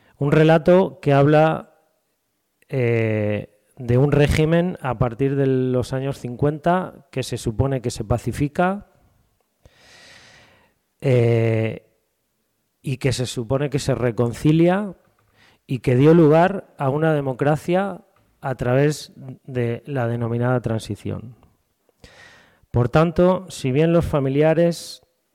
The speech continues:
están en la lucha por transformar el relato, como Manuel Ruiz o Javier Almazán, Manuel, hermano de Arturo Ruiz, asesinado en el setenta y siete, y Javier, hermano de Ángela Almazán,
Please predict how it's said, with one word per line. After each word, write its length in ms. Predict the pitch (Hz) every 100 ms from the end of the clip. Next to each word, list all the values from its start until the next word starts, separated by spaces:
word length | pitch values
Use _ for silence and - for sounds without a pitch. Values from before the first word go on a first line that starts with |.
| _
están 460 | - 123 - 147 156
en 180 | 151 139
la 140 | 127
lucha 400 | 139 160 160 143
por 140 | 131
transformar 560 | 117 123 - 120 131 143
el 120 | 139
relato, 680 | 120 117 139 143 131 208 208 _ _ _ _ _ _
como 420 | - 110 113 110 117
Manuel 420 | 120 113 123 123
Ruiz 480 | 123 143 143 - - _ _ _ _ _ _ _
o 160 | - 139
Javier 580 | - 117 127 135 131 -
Almazán, 800 | - 123 120 117 147 147 151 160 _ _ _ _ _ _ _ _ _ _ _
Manuel, 480 | 135 120 123 131 131
hermano 460 | 127 127 127 131
de 320 | 123 120 120 135
Arturo 460 | 139 127 135 127
Ruiz, 400 | 120 135 151 - -
asesinado 840 | 131 - 120 123 117 131 131 131 -
en 120 | 123
el 100 | 120
setenta 440 | - 113 120 113
y 60 | 117
siete, 640 | - 143 127 139 147 147 _ _
y 140 | - 117
Javier, 480 | - 117 123 131
hermano 380 | 123 117 123 127
de 100 | 123
Ángela 340 | 127 - 120 117
Almazán, 640 | 117 117 143 147 156